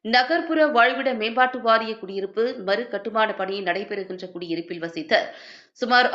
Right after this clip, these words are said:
ஆயிரத்து எண்பத்தி ஐந்து குடும்பங்களுக்கு நலத்திட்டங்கள் வழங்கும் நிகழ்ச்சி வேப்பேரி பி கே என் ஆடிட்டோரியத்தில் எழும்பூர் தெற்கு பகுதி இளைஞரணி துணை அமைப்பாளர்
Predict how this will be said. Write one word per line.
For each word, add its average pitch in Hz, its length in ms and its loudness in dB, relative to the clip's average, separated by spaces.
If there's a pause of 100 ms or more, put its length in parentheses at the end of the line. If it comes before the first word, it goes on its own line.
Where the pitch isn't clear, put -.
ஆயிரத்து 285 480 2
எண்பத்தி 233 440 -8
ஐந்து 208 200 -10
குடும்பங்களுக்கு 196 560 -6 (160)
நலத்திட்டங்கள் 208 720 -4
வழங்கும் 180 340 -6
நிகழ்ச்சி 165 300 -6 (520)
வேப்பேரி 285 580 2 (240)
பி 247 140 -2 (180)
கே 269 180 2
என் 240 200 -6
ஆடிட்டோரியத்தில் 202 800 -2 (180)
எழும்பூர் 254 420 -4
தெற்கு 208 200 -6
பகுதி 233 320 -8 (140)
இளைஞரணி 208 480 -2
துணை 196 320 -8
அமைப்பாளர் 190 560 0